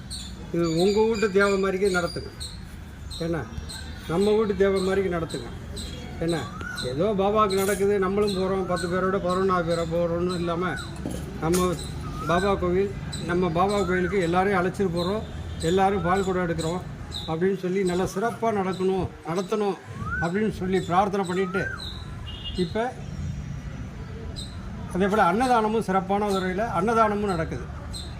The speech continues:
அன்னதானம் எப்பொழுதும் உங்களுக்கு தெரியும், வடை பாயசத்தோட சாப்பாடு, டேபிள் சாப்பாடு தான், அதுவும் உண்டு. நல்லா சிறப்பா நடக்க இருக்கு. எல்லாரும் உங்களுடைய ஒத்துழைப்பு வேணும். எல்லாருமே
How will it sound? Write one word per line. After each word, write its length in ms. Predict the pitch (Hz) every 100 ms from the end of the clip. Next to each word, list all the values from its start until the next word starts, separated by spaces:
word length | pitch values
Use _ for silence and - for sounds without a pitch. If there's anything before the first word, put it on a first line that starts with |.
| -
அன்னதானம் 480 | 165 190 180 180 160 170
எப்பொழுதும் 360 | 175 196 214 208
உங்களுக்கு 300 | 190 170 180
தெரியும், 280 | 190 175 - - - - -
வடை 140 | 170 190
பாயசத்தோட 460 | 190 185 - 185 185 185 - - - - - - 202 185
சாப்பாடு, 420 | 170 165 175 156 160 - - - -
டேபிள் 300 | 185 202 190 156
சாப்பாடு 340 | 156 165 165 165
தான், 140 | 165 - - 160
அதுவும் 220 | 190 190
உண்டு. 240 | 170 160 175 - - - - - - - - - - - - - - - - -
நல்லா 160 | - 302 -
சிறப்பா 280 | 190 185 202
நடக்க 220 | 180 185 185
இருக்கு. 220 | 175 170 202 180 165
எல்லாரும் 380 | 185 190 208 185
உங்களுடைய 340 | 180 180 175 165
ஒத்துழைப்பு 380 | 165 190 185 170 175
வேணும். 260 | 170 190 190 156
எல்லாருமே 500 | 180 180 190 202